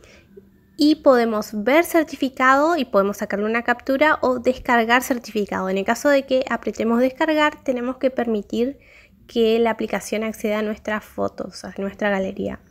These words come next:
Acá estamos viendo el certificado, que puse ver certificado, le puedo sacar una captura de pantalla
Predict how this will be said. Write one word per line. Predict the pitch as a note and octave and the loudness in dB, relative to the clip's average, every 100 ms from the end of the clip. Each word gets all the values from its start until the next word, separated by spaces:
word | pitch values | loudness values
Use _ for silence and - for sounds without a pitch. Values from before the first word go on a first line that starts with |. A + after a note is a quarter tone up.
| - - - - - | -20 -20 -20 -14 -2
Acá | A#3+ B3 | 0 0
estamos | B3 D4 D4 B3+ | 2 4 4 4
viendo | C4 C#4 C4+ | 2 4 2
el | C4 | 0
certificado, | C4 B3 A#3+ B3 B3 A#3+ B3 C#4 E4 | -2 -6 -6 -6 0 0 2 0 -4
que | - | -6
puse | G#3 G#3+ - | -6 -8 -6
ver | A3 A3 | -2 -2
certificado, | A#3+ B3 - - C4 C4 C#4 | -2 -6 -6 -6 -2 0 2
le | C4 G3 | 0 2
puedo | - | 0
sacar | A3 G#3 G#3 G#3+ | -2 -4 -4 -2
una | A3+ A3 | -2 -4
captura | G#3 - A#3+ A#3 | -6 0 2 2
de | A#3 | 2
pantalla | A#3+ A#3 B3 B3+ C#4+ F4 | -2 -2 0 2 2 -2